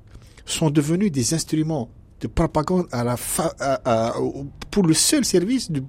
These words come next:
Bouteflika et de son clan. Et, et il faut ouvrir ces médias qui appartiennent au public, qui appartiennent aux Algériens. Il faut que, il faut que, euh, il faut que les, les, la, la classe politique, l'opposition, la société civile puissent s'exprimer dans ces médias.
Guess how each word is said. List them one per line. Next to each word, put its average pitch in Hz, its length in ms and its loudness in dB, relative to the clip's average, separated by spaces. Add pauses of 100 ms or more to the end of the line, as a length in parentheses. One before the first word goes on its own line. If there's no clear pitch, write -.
(100)
Bouteflika 151 560 -2
et 160 80 4
de - 80 -2
son 214 160 2
clan. 233 260 2 (880)
Et, 151 60 6
et 156 400 4
il 165 80 4
faut - 280 0
ouvrir 180 300 4
ces 180 140 0
médias 190 280 0
qui - 140 -4
appartiennent 190 560 -2
au 170 60 2
public, 147 360 -2
qui 107 140 -4
appartiennent 123 460 -4
aux 113 160 0
Algériens. 175 320 0
Il 143 100 2
faut 202 240 0
que, 135 220 2 (400)
il 131 80 0
faut 160 160 4
que, 120 320 4 (320)
euh, 107 500 0 (160)
il 139 80 0
faut 151 160 0
que 131 140 -2
les, 110 280 6
les, 113 220 0
la, 117 200 -2
la 123 120 0
classe 135 240 0
politique, 127 540 0
l'opposition, 135 920 2
la 139 120 4
société 143 440 -2
civile 170 400 2
puissent - 240 0
s'exprimer 196 560 -2
dans 160 140 0
ces - 160 2
médias. 202 280 2